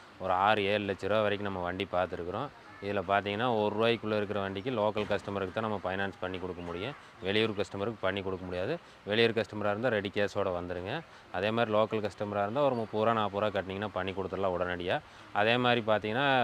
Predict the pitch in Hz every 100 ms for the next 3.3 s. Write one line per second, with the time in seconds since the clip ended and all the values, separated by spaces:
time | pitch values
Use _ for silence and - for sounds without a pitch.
0 | 104 - - - 104 127 120 120 117 110
1 | 107 110 107 110 107 107 101 101 98 98
2 | 92 92 92 110 123 104 107 104 92 101
3 | 107 95 92